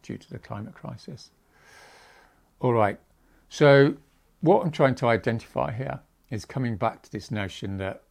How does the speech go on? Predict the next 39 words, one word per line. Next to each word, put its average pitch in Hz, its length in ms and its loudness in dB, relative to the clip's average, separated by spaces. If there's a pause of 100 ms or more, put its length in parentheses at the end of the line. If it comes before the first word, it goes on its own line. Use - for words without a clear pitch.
what 113 200 -2
we've, 107 400 -8 (100)
what 127 240 -2 (800)
human 143 380 -2
nature 120 340 -4
is 101 80 -6
not 107 220 -6
a - 20 -10
blank 104 320 -12
slate. - 380 -14 (360)
Human 127 480 -4
nature 117 520 -8
is 104 120 -12
such - 560 -10
that 110 240 -6
we 107 220 -4
need 113 680 -4
to - 120 -10
be 104 480 -6
in 104 80 -10
social 107 520 -10
relationships, 117 800 -12 (360)
and 117 140 -6
those 110 140 -4
social 113 440 -6
relationships 104 720 -8
can't - 220 -16
be 104 80 -10
bullshit - 540 -8
relationships. - 680 -12 (320)
They 110 100 -8
have 107 200 -6
to - 100 -18
be 101 140 -8
co-created 113 880 -10
relationships - 800 -10
for - 80 -14
mental 98 440 -10
health, 104 340 -12